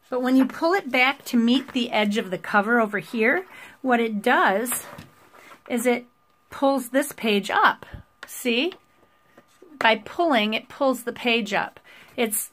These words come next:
glued so tight. Now, the binding, the way they put the bindings in,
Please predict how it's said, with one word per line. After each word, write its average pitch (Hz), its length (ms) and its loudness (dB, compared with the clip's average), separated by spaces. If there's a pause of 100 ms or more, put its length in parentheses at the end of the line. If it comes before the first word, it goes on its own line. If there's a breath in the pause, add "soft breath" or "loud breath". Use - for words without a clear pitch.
glued 240 580 2
so 247 340 2
tight. 247 480 -2 (600 loud breath)
Now, 233 360 6
the 226 240 -2
binding, 240 800 0
the 220 80 -2
way 240 180 0
they 233 100 -6
put 254 320 -6
the 226 60 -4
bindings 220 640 -2
in, 202 320 -4